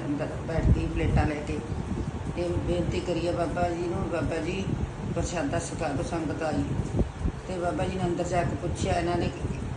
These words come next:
ਬੋਲਿਆ ਅੱਗੋਂ ਤੇ, "ਇਹ ਸੰ-, ਅਸੀਂ ਨਹੀਂ ਹਜੇ ਛਕਾਉਣਾ।"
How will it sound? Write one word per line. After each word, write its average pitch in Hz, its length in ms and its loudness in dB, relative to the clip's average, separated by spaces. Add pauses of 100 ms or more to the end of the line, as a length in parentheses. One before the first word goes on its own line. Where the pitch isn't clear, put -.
(120)
ਬੋਲਿਆ 180 400 2
ਅੱਗੋਂ 175 220 -2
ਤੇ, 196 260 2 (300)
"ਇਹ 170 340 0 (100)
ਸੰ-, - 580 -2
ਅਸੀਂ - 200 -4
ਨਹੀਂ 175 220 2
ਹਜੇ 165 200 0
ਛਕਾਉਣਾ।" 156 360 0